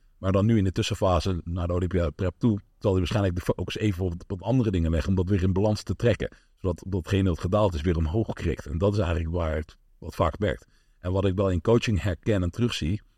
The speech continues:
is dat als mensen bepaalde dingen negeren, dan gaat het vaak fout. Dan gaan relaties stuk, dan ga je letterlijk met je eten, ga je gewoon, ik kreeg een vreedkick en dan ga je daar gewoon fout in. Dat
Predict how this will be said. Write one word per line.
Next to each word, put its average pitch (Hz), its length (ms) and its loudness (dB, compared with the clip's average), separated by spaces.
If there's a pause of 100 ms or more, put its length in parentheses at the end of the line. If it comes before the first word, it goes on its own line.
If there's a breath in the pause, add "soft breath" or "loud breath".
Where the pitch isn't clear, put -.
(160)
is - 120 -12
dat 98 160 0
als 95 140 -2
mensen 95 260 -2 (180)
bepaalde 98 260 2
dingen 92 280 2
negeren, 104 560 2 (220)
dan 90 140 -4
gaat 92 180 2
het 87 120 -2
vaak 80 180 -2
fout. - 340 -8 (340)
Dan 90 140 -4
gaan 95 140 2
relaties 95 460 2
stuk, 90 240 0
dan 92 120 0
ga 92 140 0
je 92 260 0 (180)
letterlijk 101 340 2
met 90 140 0
je - 80 -2
eten, 92 260 0
ga 90 120 0
je 87 100 2
gewoon, 95 260 0 (360 soft breath)
ik 98 160 -8
kreeg 98 360 0
een 95 80 -2
vreedkick 95 440 0
en 101 60 2
dan 90 80 2
ga 95 100 0
je 98 100 2
daar 87 160 0
gewoon 92 220 -2
fout 87 240 0
in. 90 160 0
Dat 104 200 2